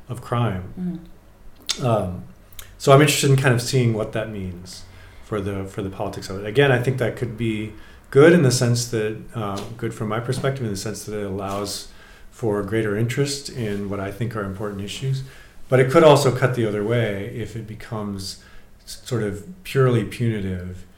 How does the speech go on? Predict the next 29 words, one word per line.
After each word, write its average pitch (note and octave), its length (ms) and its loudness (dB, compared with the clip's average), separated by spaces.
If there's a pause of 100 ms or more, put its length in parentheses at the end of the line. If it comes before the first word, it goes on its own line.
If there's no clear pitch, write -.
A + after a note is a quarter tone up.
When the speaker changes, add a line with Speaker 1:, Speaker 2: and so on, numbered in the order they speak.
Speaker 2:
Mm. F#3 320 -10
Speaker 1:
and G#2+ 180 -4
not A2 280 -4
really, G2+ 500 -6
um, G2 420 -8
a G#2 60 -10
tool G2 400 -8
for F#2+ 540 -8
increasing F#2+ 640 -8
the F#2 120 -6
rights F#2 360 -10
and G2 100 -6
well-being F#2 540 -6
of F2 100 -12
the F#2 80 -10
people F#2 280 -12
that F#2 120 -6
are G2 80 -4
most F#2+ 260 -4
affected F#2+ 520 -6 (580)
by, F#2+ 360 -4 (120)
by, F2+ 200 -6 (340)
by F#2+ 120 -10
these F2+ 160 -10
problems F#2 380 -6
of F2+ 80 -10
illegality F2 580 -10
and F2 120 -12
unsustainability. F#2+ 840 -14